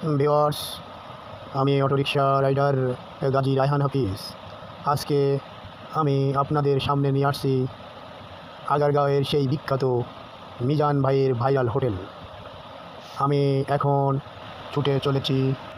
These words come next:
মেট্রো রেলের নিচ দিয়ে আমি আগারগাঁওর উদ্দেশ্যে। দুধারের দৃশ্য দেখুন, মেট্রো রেলের নিচ দিয়ে অটোরিকশা নিয়ে আমি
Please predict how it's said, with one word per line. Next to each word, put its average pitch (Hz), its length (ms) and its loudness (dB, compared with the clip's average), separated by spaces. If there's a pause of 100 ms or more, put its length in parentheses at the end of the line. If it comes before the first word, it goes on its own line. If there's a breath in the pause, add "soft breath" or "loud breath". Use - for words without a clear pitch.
(260)
মেট্রো 139 300 2
রেলের 135 280 4
নিচ 135 200 2
দিয়ে 127 320 2 (960)
আমি 135 320 2 (380)
আগারগাঁওর 135 380 2
উদ্দেশ্যে। 135 440 0 (1500)
দুধারের 139 320 2
দৃশ্য 139 280 -2
দেখুন, 147 380 2 (760)
মেট্রো 139 320 2
রেলের 143 280 4
নিচ 139 140 2
দিয়ে 143 300 4 (1400)
অটোরিকশা 143 560 2
নিয়ে 143 180 2
আমি 143 320 2